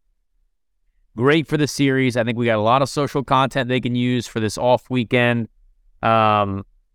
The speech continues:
again, it, it, be a friend and tell a friend about IndyCar racing, 'cause my goodness gracious, like, if you weren't watching that, like, what the heck else were you doing? I mean, certainly weren't watching Formula One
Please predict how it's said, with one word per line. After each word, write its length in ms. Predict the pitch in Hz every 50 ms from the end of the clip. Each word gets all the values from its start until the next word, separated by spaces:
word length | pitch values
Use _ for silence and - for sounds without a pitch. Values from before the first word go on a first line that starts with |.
| _ _ _ _ _ - _ _ - - -
again, 380 | - 135 120 117 127 120 110
it, 140 | 104 104 -
it, 420 | - 120 117 - 117 110 101 98 98
be 180 | 120 156 165
a 60 | 160 -
friend 300 | - 143 151 156 147 127
and 100 | 107 -
tell 160 | 139 135 131
a 40 | 117
friend 200 | - - 127 117
about 200 | 110 107 110 107
IndyCar 360 | 117 123 113 104 - 107 98
racing, 360 | 95 95 95 87 - 95 90
'cause 180 | - 107 98 95
my 220 | 120 143 143 135
goodness 400 | 120 - 127 139 131 113 101 -
gracious, 440 | - - 120 117 110 - - 95 - -
like, 120 | 101 -
if 160 | - - -
you 80 | 160 165
weren't 240 | 139 143 151 131 127
watching 360 | 123 131 139 - - - 104
that, 160 | 95 92 87
like, 140 | 82 98 92 -
what 260 | - 139 180 - -
the 120 | - 110 -
heck 200 | 127 131 - -
else 260 | 123 113 117 - -
were 100 | - 113
you 120 | 104 98 92
doing? 300 | 90 98 95 87 80 - -
I 80 | - 95
mean, 300 | 107 117 120 120 120 110 - _ _ _ _ _ _ _
certainly 380 | - - 220 254 240 214 185
weren't 200 | 170 180 190 180
watching 380 | 165 165 180 185 - - 139 120
Formula 340 | - 165 170 170 160 147 135
One 420 | 135 156 180 165 143 131 131 113